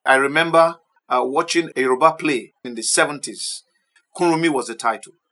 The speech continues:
It was about a warrior who just wanted war. He wanted to fight. And he created this war. He thought he was going to win the war. But now he was on the losing side.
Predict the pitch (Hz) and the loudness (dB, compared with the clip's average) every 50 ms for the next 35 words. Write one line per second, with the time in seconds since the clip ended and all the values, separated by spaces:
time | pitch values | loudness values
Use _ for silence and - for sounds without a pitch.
0 | _ _ _ _ _ - - 135 139 143 143 135 139 135 123 123 135 131 131 - | _ _ _ _ _ -14 -8 -4 -2 0 2 2 2 0 2 4 2 2 2 0
1 | 120 123 123 123 120 127 156 170 160 143 131 113 107 101 - - _ _ _ _ | -2 0 0 0 2 4 6 6 6 6 4 -2 -6 -8 -14 -20 _ _ _ _
2 | _ _ - - 160 160 160 160 165 190 190 _ _ _ _ _ _ _ _ - | _ _ -2 2 4 4 4 4 2 -2 -6 _ _ _ _ _ _ _ _ -2
3 | - 156 156 - - 135 151 151 147 151 151 143 135 135 143 147 135 127 117 123 | 4 4 4 4 4 0 0 0 2 2 2 2 2 2 4 4 4 4 2 0
4 | 117 143 147 151 147 135 123 113 - 151 123 117 - _ - - - _ _ _ | -2 -2 0 0 -2 -2 -2 4 4 6 6 4 0 _ -18 -18 -18 _ _ _
5 | _ _ _ _ _ _ - 120 123 123 123 123 - - 139 135 139 160 170 175 | _ _ _ _ _ _ 2 2 2 2 0 -6 -6 -6 -4 0 2 2 4 4
6 | 170 156 147 156 151 156 139 139 143 147 135 - - - _ _ _ _ _ _ | 2 2 2 0 -2 -2 -4 -2 -2 0 0 -2 -4 -12 _ _ _ _ _ _
7 | _ _ _ _ _ _ - 143 147 151 - 180 185 180 160 143 135 139 139 - | _ _ _ _ _ _ -6 -6 -4 0 4 4 4 4 2 -2 -2 -2 0 0
8 | 170 165 147 127 143 160 156 139 135 127 143 143 - - - _ _ _ _ _ | 0 0 0 0 0 0 0 -2 -4 -2 -2 -4 -4 -6 -12 _ _ _ _ _
9 | _ - 131 127 127 139 160 165 165 139 139 131 131 127 120 - - _ _ _ | _ -6 -4 -4 0 2 2 2 2 0 -2 -2 -2 -2 -2 -4 -10 _ _ _
10 | _ _ - 127 127 127 131 135 151 170 170 170 170 165 - 147 127 110 - - | _ _ -8 -6 -2 -2 0 4 4 4 4 4 0 0 2 2 2 0 0 -6